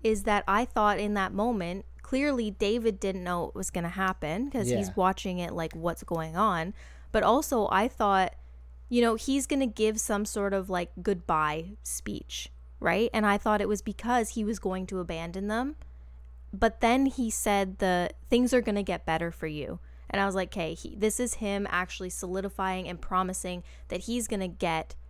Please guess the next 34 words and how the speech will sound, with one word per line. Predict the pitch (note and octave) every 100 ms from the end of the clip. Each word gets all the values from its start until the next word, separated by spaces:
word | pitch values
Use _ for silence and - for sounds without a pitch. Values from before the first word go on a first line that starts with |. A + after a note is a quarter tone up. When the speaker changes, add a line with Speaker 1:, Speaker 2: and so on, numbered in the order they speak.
| - - - -
Speaker 1:
David | F#3 F3 E3+
home | F3 E3+ E3+
to |
his | B2 A#2+
Speaker 2:
Yeah, |
Speaker 1:
family." | C#3+ C#3 C3
Speaker 2:
he's | A#2+
like, | A#2+ A2
"We're | A2 C3+ E3+
gonna | F#3 C#3+
finish | - D3 E3 F3
this | F#3 F#3+ -
thing." | - C#3+ B2+ B2 A#2 - -
He's, | - C#3 C3+ -
he's | C#3+ D#3 -
telling | G#3+ C4 D#3
her | G#2+ E3+ C#3+
and | A#2
just | A#2
giving | - D3+ B2
her | C3+ D#3+
encouragement, | B2 B2+ A#2+ B2 A#2
like, | G#2 - - - -
"Just | A#2+
hold | - - D3 A#2+
on | A#2 G#2+
longer." | G#2+ G#2 F#2+ - -
Speaker 1:
Mm-hmm. | G#3 A#3 G3+ F#3 -
Speaker 2:
But | - B2
he's | G3 E3+ - - -
telling | D#3+ D#3+ C3+ A2+ G#2+ - G#2+
David | G#2 C3 D#3 B2+ G2+ F#2+
directly, | A#2 G#2+ B2 C#3+ - A2 G#2
like, | G#2 G2+